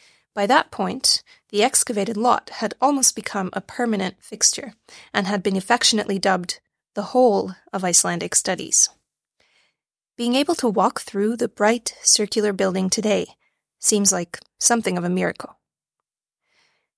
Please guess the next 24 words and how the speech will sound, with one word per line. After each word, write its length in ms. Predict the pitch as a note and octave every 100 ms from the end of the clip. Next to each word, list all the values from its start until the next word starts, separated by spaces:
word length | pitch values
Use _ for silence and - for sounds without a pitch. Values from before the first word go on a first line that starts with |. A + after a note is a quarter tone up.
| -
Guðrún 380 | A3 D4+ D#4 C#4
walks 260 | G3+ -
me 120 | A#3 G#3+
through 220 | G#3 F#3+
the 100 | F#3
future 340 | G3 F#3+ G3
cafe 560 | - F3+ - A3 A3+ A3
and 160 | F#3
lecture 300 | F#3 A3 -
hall, 400 | G#3+ G#3 G3+ G3+ - - _
the 100 | F#3
library 600 | F3 F#3+ G3 G3+ G3 G3
and 80 | F#3
exhibition 560 | F#3 - - G3 - G3
space, 480 | - G3 G3 - - - _
and 120 | G3+ G3
the 40 |
classrooms 500 | - A#3 A#3 A#3 A3
and 100 | G#3
offices 540 | - - G3 - F3+
on 120 | F#3 F3+
the 100 | F3+
upper 180 | -
floors. 560 | F#3 - F#3+ F#3 - -